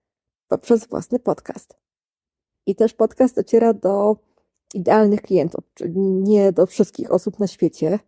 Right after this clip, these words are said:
nawet takich, z, z którymi się będziesz męczyć, bo którzy w ogóle nie pasują do ciebie.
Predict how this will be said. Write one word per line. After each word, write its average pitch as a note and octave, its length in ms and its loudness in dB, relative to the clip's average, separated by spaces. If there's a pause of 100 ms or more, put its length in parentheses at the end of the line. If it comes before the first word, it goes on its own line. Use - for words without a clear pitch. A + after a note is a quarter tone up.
(500)
nawet F3+ 380 2
takich, F3 380 -2
z, - 100 -20 (220)
z - 80 -20
którymi F3+ 280 0
się F3+ 140 0
będziesz F3 300 -2
męczyć, E3+ 640 0
bo E3+ 200 -2
którzy - 280 -10
w F3+ 40 2
ogóle F3+ 220 2
nie F#3 100 -4
pasują F3+ 320 -4
do F3+ 100 -4
ciebie. G3 340 -2